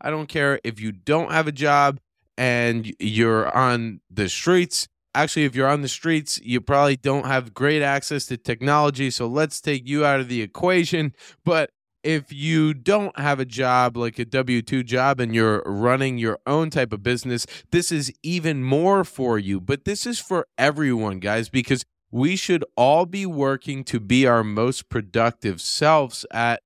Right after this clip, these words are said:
every <laughs> single stage of our lives, realistically, whether we're trying to grow a business or whether we're trying to be, become the best in our company that we're working at. There's al-, also things that we need to be working on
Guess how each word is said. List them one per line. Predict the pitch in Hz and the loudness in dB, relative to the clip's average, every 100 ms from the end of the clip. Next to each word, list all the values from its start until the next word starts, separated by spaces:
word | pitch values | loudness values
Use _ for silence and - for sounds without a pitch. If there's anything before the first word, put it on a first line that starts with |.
| _ | _
every | - 143 156 143 | 0 0 0 0
<laughs> | - - | 0 0
single | 156 143 143 135 | -2 -2 -4 -4
stage | - - 135 139 | -4 -4 -4 -4
of | 139 127 | -2 2
our | 123 | 2
lives, | 120 139 196 208 104 98 | 2 2 2 0 -4 -6
realistically, | 110 107 127 202 - - 120 120 - - - | -2 -2 -2 -4 -4 -4 0 0 0 -10 -6
whether | - 151 165 | 0 2 2
we're | 165 | 0
trying | - 165 170 165 | 0 0 0 -2
to | 135 | -6
grow | 107 127 160 180 | -4 2 4 4
a | |
business | 131 127 139 151 175 175 | 0 -2 -4 -4 -6 -2
or | 147 123 | -2 2
whether | 135 151 165 | 2 2 2
we're | 151 | 2
trying | 131 147 139 143 | 0 -4 -4 -4
to | 135 | -4
be, | 127 120 _ _ _ - | -2 -4 _ _ _ -4
become | 139 - 160 196 202 | -2 2 2 2 0
the | 139 | -2
best | 95 127 120 - - | -2 -2 -2 -4 -8
in | 120 127 | -6 -2
our | 120 110 | 0 -2
company | - 131 160 160 131 123 | 0 0 0 -2 -2 -2
that | 110 110 | 0 0
we're | 98 101 | 0 0
working | 117 160 196 - 127 | 2 4 2 -2 -2
at. | 117 113 - _ _ - | 0 0 -2 _ _ 0
There's | 147 139 | 2 4
al-, | 190 202 - _ | 2 2 -4 _
also | 135 170 220 175 135 | 0 2 2 0 0
things | - 135 135 120 | 0 -4 -4 -4
that | 127 | -2
we | 113 135 | 0 0
need | 147 143 131 | 2 2 2
to | |
be | 120 | 2
working | 120 120 120 131 120 | 4 4 2 0 0
on | 120 | 0